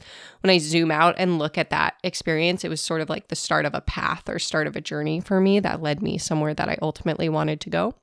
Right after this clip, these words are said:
And so I have, I'm following breadcrumbs right now. So I, after we recorded our solstice episode,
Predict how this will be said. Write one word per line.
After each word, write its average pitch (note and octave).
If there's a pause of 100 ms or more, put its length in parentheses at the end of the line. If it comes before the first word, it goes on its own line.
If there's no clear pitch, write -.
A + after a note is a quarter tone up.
(360)
And F#3
so E3+ (220)
I F#3
have, F#3
I'm F#3
following G#3
breadcrumbs D#3+
right D3+
now. -
So D#3+
I, E3 (340)
after G#3+
we D#4
recorded F3
our D#3+
solstice -
episode, G#3